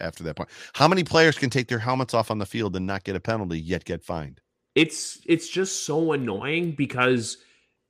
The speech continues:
Speaker 2: like,
Speaker 1: Because it's just like the Patriots for twenty years? Is that why it's annoying?
Speaker 2: It's not annoying for that sense. It's
Speaker 1: Don't,
Speaker 2: more, it
Speaker 1: don't even try
Speaker 2: Oh.
Speaker 1: it. You know exactly what I'm talking about. The Bill Belichick and, and Tom Brady Patriots got that same benefit of the doubt for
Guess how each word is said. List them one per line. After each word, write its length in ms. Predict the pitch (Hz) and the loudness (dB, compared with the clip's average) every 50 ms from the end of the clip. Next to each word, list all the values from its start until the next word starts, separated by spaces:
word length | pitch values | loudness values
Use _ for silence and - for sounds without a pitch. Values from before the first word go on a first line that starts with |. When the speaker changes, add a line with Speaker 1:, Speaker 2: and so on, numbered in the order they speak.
| _ _ - - - - - - - | _ _ -20 -20 -20 -20 -18 -6 0
Speaker 2:
like, 120 | 151 147 | 2 4
Speaker 1:
Because 180 | 143 165 160 139 | 6 8 8 8
it's 100 | 151 127 | 6 4
just 180 | - 170 151 - | 4 2 4 4
like 140 | 170 156 | 4 6
the 80 | - 143 | 6 4
Patriots 500 | - - 135 143 - - 165 170 175 - | 6 6 4 4 4 2 2 2 2 0
for 100 | - 170 | -2 -8
twenty 260 | 165 - 170 170 170 170 | -4 -2 0 0 0 0
years? 380 | 170 170 180 180 - - - _ | -2 -4 -6 -10 -12 -16 -14 _
Is 140 | - 101 98 | -6 -2 0
that 160 | 127 143 143 | 2 2 2
why 160 | 139 139 143 156 | 2 2 2 0
it's 120 | 147 - | -2 -4
annoying? 320 | 143 143 143 156 170 - - - - _ _ _ _ _ _ _ - | -4 -4 -4 -4 -6 -10 -14 -20 -20 _ _ _ _ _ _ _ -10
Speaker 2:
It's 160 | 175 - - | -8 -4 -2
not 160 | 220 240 277 | 0 2 2
annoying 300 | 254 190 160 160 170 170 | 2 2 4 2 2 0
for 120 | 156 151 117 | 0 -4 -4
that 180 | 110 117 120 | -2 -2 -2
sense. 240 | - - 151 151 143 | -2 -2 -2 0 6
It's 60 | 143 | 10
Speaker 1:
Don't, 200 | 160 180 196 202 202 | 12 12 12 12 12
Speaker 2:
more, 100 | - - | 10 8
it 220 | 143 143 143 - - - | 4 0 0 -2 0 8
Speaker 1:
don't 340 | 160 170 175 185 180 - - | 10 12 12 12 12 8 6
even 340 | 180 165 165 160 156 143 120 | 6 6 8 8 6 4 4
try 480 | - - - 175 165 151 147 131 110 | 0 0 6 10 12 12 12 12 8
Speaker 2:
Oh. 20 | 87 | 6
Speaker 1:
it. 60 | - - 101 110 | 0 -4 -6 0
You 120 | 123 139 | 0 2
know 320 | 143 147 156 160 160 156 147 | 2 4 6 8 8 8 8
exactly 760 | 135 123 113 107 101 101 104 135 170 190 170 - - 160 156 | 6 4 0 -6 -4 0 4 6 8 8 8 6 4 0 2
what 220 | 139 120 117 127 | 2 2 2 2
I'm 160 | 139 135 120 104 | 0 -2 -2 -4
talking 400 | - 120 123 123 120 - - - | -6 0 0 0 0 0 -6 -10
about. 380 | 98 - - - 69 - _ - - - - - - - _ - | -10 -10 -8 -8 -8 -8 _ -14 -18 -16 -16 -16 -18 -18 _ -2
The 140 | - 120 | -2 -2
Bill 420 | 110 95 - - 131 127 151 175 196 | -2 -2 -10 -4 2 6 6 6 6
Belichick 540 | 180 165 165 160 156 151 - - 151 143 127 | 6 6 6 6 6 4 2 2 0 0 0
and, 120 | 135 127 127 - | -2 -6 -4 -4
and 260 | 120 113 113 113 110 | -6 -4 -4 -6 -6
Tom 240 | - 123 127 139 143 | -4 -2 -2 -2 0
Brady 220 | 135 143 143 131 | -2 -2 -2 -2
Patriots 480 | 113 - 131 127 110 - 120 110 95 - | -4 -4 -4 -6 -4 -6 -8 -8 -8 -8
got 340 | - 104 120 127 139 127 - | -4 0 2 2 2 0 -2
that 240 | 123 110 107 95 - | -4 -4 -4 -4 -6
same 460 | - - - 131 135 139 147 151 131 | -10 -8 -6 -6 -6 -6 -6 -6 -4
benefit 420 | 107 131 131 131 131 120 135 131 123 | -2 -2 -2 -2 -2 -4 -6 -8 -8
of 80 | 117 | -6
the 80 | 113 113 | -8 -6
doubt 360 | 101 107 101 98 98 90 _ _ | -2 0 0 0 0 -2 _ _
for 140 | - 101 | -14 -14